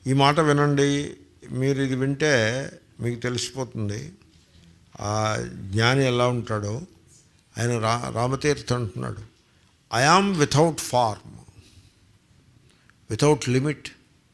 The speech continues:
నాకు లిమిటే లేదన్నాడు. "Beyond space, beyond time."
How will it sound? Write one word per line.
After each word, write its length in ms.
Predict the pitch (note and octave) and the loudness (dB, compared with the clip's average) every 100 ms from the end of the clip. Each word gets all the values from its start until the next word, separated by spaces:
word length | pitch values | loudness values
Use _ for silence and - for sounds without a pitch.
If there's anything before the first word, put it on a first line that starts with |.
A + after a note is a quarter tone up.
| _ - | _ -6
నాకు 180 | G#2+ G#2 | -4 -2
లిమిటే 420 | G#2+ A#2+ C#3 D#3 | -4 -6 -6 -8
లేదన్నాడు. 600 | C#3 B2+ A#2 G#2 - - - - - _ - _ _ _ _ _ _ _ _ _ _ _ _ _ _ _ _ _ - G2+ B2 | -8 -8 -10 -14 -18 -20 -20 -20 -20 _ -20 _ _ _ _ _ _ _ _ _ _ _ _ _ _ _ _ _ -14 -2 2
"Beyond 500 | F3+ G3 F3+ - - | 4 4 4 2 2
space, 640 | - F3 D#3+ - - - - _ _ _ _ _ _ _ _ _ _ _ _ _ _ - G#2+ | 2 2 2 -2 -6 -10 -16 _ _ _ _ _ _ _ _ _ _ _ _ _ _ -8 -2
beyond 380 | A#2+ C3 C3 B2+ | 0 0 -2 -4
time." 520 | A#2+ - G#2 G2+ | -8 -8 -8 -8